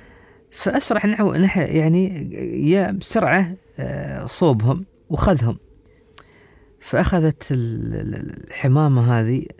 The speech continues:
ترفرف فوق الصحابة كأنها تستعطفهم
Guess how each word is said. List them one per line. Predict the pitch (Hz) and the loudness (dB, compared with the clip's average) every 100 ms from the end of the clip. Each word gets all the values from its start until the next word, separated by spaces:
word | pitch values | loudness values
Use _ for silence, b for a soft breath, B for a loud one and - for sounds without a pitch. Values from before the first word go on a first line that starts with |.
| _ | _
ترفرف | - 151 - 143 139 | -2 -2 -2 -4 -4
فوق | - 147 131 | -2 2 2
الصحابة | 127 - - 110 107 104 - b b b b b b b b - | 0 -6 -8 -4 -4 -6 -10 b b b b b b b b -6
كأنها | - 143 139 | 2 4 6
تستعطفهم | 127 - - 110 101 135 - - 101 | 4 -2 -2 -2 0 -2 -4 -2 -2